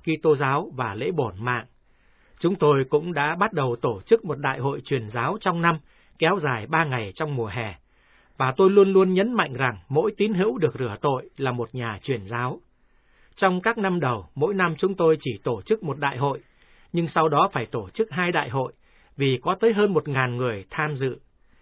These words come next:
Trong các ngày đại hội, các tham dự viên cầu nguyện, thảo luận là thừa sai làm sao, lắng nghe các chứng từ, và tôi giải thích rằng nếu đức tin không lan ra bên ngoài, thì đó không phải là một đức tin sống động.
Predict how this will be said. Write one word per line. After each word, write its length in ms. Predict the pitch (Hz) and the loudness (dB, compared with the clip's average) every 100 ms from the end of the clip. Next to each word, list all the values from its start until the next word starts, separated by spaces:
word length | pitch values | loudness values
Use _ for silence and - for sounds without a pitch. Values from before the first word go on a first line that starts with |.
| _ _ _ | _ _ _
Trong 240 | - 185 180 | -2 0 2
các 180 | - | -2
ngày 200 | 180 135 | -2 -2
đại 180 | 120 127 | 0 -2
hội, 280 | 117 135 135 - | -2 -4 -6 -8
các 140 | 208 | -6
tham 220 | - 175 | -2 -2
dự 200 | 156 143 | -2 -4
viên 260 | 131 175 165 | 0 0 0
cầu 220 | 156 135 | -2 -2
nguyện, 300 | 120 123 123 - - | 0 -2 -2 -6 -8
thảo 240 | 120 110 | -6 -4
luận 220 | 123 127 135 _ _ _ | -2 -4 -6 _ _ _
là 220 | - 127 120 | -6 -4 -2
thừa 180 | 131 | -4
sai 280 | 117 180 165 | -4 0 0
làm 200 | 139 98 | -2 -6
sao, 360 | - 160 160 160 _ _ _ _ | 0 2 2 0 _ _ _ _
lắng 260 | 139 170 202 | -2 0 0
nghe 160 | 170 | 0
các 160 | 165 208 | 0 -4
chứng 220 | - 185 220 | 0 0 2
từ, 300 | 143 127 101 _ _ - | 0 0 -4 _ _ -8
và 100 | 131 | -2
tôi 140 | 180 175 | 0 0
giải 240 | 143 98 | 0 -4
thích 140 | - 240 | -6 -2
rằng 220 | 151 127 - _ _ | 0 -2 -6 _ _
nếu 180 | 135 180 | 2 4
đức 160 | 220 240 | 2 2
tin 260 | 190 175 160 | 4 4 2
không 240 | - 160 | -2 -2
lan 220 | 165 180 | 2 0
ra 140 | 170 170 | 2 0
bên 200 | 175 170 | 0 0
ngoài, 300 | 139 120 95 _ _ _ _ | -2 -2 -6 _ _ _ _
thì 260 | 139 123 | -4 -4
đó 240 | 110 131 180 | 0 2 2
không 180 | - 170 | 0 -4
phải 220 | - 120 | -2 -4
là 100 | 104 | -4
một 140 | 101 95 | -12 -8
đức 220 | 180 185 | -6 -6
tin 220 | - 151 131 | -4 -4 -4
sống 240 | - 160 | -4 -2
động. 180 | 143 | -2